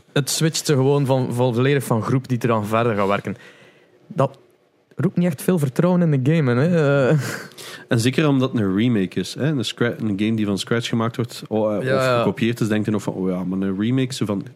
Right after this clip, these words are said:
Speaker 2: de game bestaat al.
Speaker 1: <laughs>
Speaker 2: Allee, ik bedoel, wij weten allemaal hoe absurd moeilijk dat is om games te maken, maar die studio's, ja, zijn er wel voor gemaakt.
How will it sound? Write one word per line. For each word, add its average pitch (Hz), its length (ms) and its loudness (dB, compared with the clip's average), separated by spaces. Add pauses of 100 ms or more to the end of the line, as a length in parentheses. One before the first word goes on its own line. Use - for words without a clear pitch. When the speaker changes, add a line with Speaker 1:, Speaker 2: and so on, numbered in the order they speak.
(120)
Speaker 2:
de 98 140 -6
game 98 220 -2
bestaat 95 300 -4
al. 127 320 -2 (380)
Speaker 1:
<laughs> - 360 -8
Speaker 2:
Allee, 127 180 2
ik 107 80 0
bedoel, 107 300 2 (140)
wij 101 200 0
weten 95 220 0
allemaal 101 320 2
hoe 101 100 -4 (360)
absurd - 380 -2
moeilijk 117 320 2
dat 120 80 2
is 101 60 0
om 107 160 0
games 123 220 0
te 127 100 -2
maken, 120 320 0
maar 104 180 0 (240)
die 107 100 -2
studio's, 120 720 0
ja, 104 140 0
zijn 101 260 0
er 92 80 0
wel 104 220 2
voor 98 240 -2 (260)
gemaakt. 104 640 -2